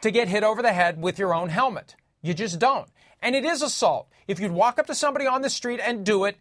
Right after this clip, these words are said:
you'd get arrested for it. I remember when Albert Haynesworth did it in Tennessee to Andre Gerard.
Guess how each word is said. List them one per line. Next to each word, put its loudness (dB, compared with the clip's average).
you'd -6
get 2
arrested 0
for -4
it. 2
I 4
remember 0
when 0
Albert 2
Haynesworth -2
did 0
it -4
in -10
Tennessee -2
to -2
Andre 2
Gerard. 2